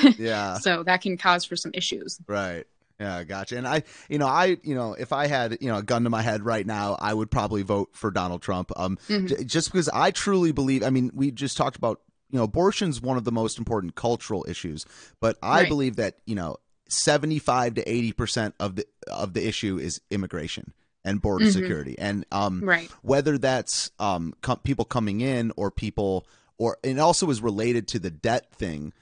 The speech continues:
Speaker 2: 'cause of the, the welfare state and the war on drugs and,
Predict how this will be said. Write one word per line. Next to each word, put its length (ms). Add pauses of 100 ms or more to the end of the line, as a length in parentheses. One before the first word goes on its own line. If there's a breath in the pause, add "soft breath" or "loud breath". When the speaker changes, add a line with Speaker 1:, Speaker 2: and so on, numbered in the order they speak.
(120)
Speaker 2:
'cause 200
of 160
the, 100
the 140
welfare 460
state 280
and 120
the 60
war 220
on 120
drugs 500
and, 200